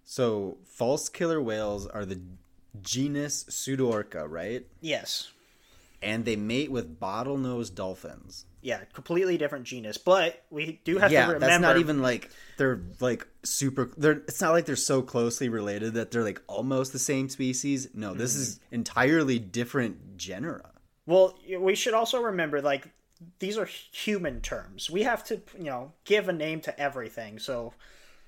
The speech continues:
Speaker 2: it, it, it's really arbitrary to the animal kingdom. They don't care what genus they're in. They're like, you know,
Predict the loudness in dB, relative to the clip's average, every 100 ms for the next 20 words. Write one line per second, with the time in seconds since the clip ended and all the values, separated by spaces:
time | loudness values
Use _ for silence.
0 | -14 -14 -12 -10 -6 -6 -2 2 2 4
1 | 2 2 0 -4 -4 -2 -4 -2 -4 -6
2 | -8 -8 -6 2 4 2 -2 -16 -6 -4
3 | -4 -8 -8 -10 -10 -12 -8 -4 -2 0
4 | 0 -2 -8 -14 -14 -10 -10 -10